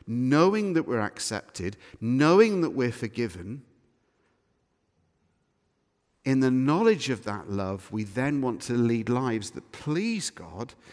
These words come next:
and that means we die to our desires. We die to our rights. We die to our ambitions. We die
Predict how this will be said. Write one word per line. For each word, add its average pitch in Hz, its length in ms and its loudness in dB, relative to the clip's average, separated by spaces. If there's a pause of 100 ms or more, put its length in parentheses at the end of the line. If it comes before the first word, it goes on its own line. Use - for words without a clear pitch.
(280)
and 104 280 -6 (100)
that 151 320 -4
means 92 560 -10 (500)
we 104 260 -6
die 101 680 -6 (640)
to 110 160 -4
our 104 280 -2
desires. 90 720 -10 (220)
We 104 180 -6
die 104 720 -4 (240)
to - 180 -12
our 98 280 -4
rights. 92 600 -10 (220)
We 107 140 -2
die 107 640 -4
to - 200 -12
our 101 300 -4
ambitions. 92 680 -12 (280)
We 104 160 -6
die 107 720 -4